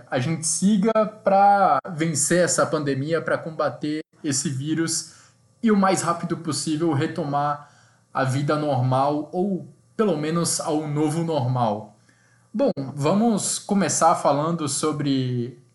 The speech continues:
a volta da Bundesliga, sobre o que permitiu o futebol alemão a retomar suas atividades. Nessa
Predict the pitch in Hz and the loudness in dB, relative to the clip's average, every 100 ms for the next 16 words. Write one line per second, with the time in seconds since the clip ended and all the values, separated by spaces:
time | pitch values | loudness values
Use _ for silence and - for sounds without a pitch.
0 | _ _ - 123 123 175 175 151 139 147 | _ _ 0 2 4 0 0 -2 -2 -2
1 | 139 117 127 185 165 135 - 139 143 135 | -4 -4 -2 -2 -2 -2 -4 -4 -4 -6
2 | 131 165 147 131 - 190 208 190 - 156 | -6 -4 -4 -6 -6 -4 -2 -2 -6 -10
3 | 147 151 151 139 139 147 123 151 147 175 | -8 -6 -4 -6 -4 -4 -4 -6 -6 -6
4 | 139 135 139 - 143 120 127 139 127 120 | -4 -4 -4 -4 -4 -4 -6 -6 -6 -4
5 | 123 170 175 170 - - - _ _ _ | -2 -2 -4 -6 -6 -8 -16 _ _ _
6 | _ _ - 151 196 - - 202 170 - | _ _ -10 -4 0 0 2 2 2 0
7 | - | -12